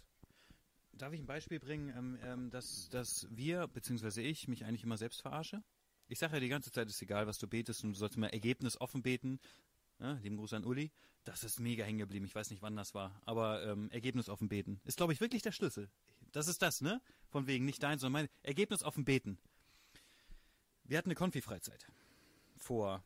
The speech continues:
weiß ich nicht. Hannes? Vor irgendwann. November. November letzten Jahres. So. Wir haben uns einen ins Regal gestellt.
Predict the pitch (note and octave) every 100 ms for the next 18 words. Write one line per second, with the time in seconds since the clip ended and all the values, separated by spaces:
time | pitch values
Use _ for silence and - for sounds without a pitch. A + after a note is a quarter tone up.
0 | _ A2 G#2 G2 F2+ - _ D3 E3+ -
1 | - _ _ _ _ _ _ _ _ _
2 | _ _ - A#2+ G2 F2+ - - - -
3 | _ _ _ - D3+ A#2+ G2+ G#2+ - C#3
4 | - C#3+ D#3 E3 - _ - - - -
5 | A#2 A2 - _ - - - B2 F3+ G#3+
6 | G3 D#3 D3+ D3+ C3 B2+ - A#2 G#2+ -
7 | G#2+ A#2 D#3 - G3 A#3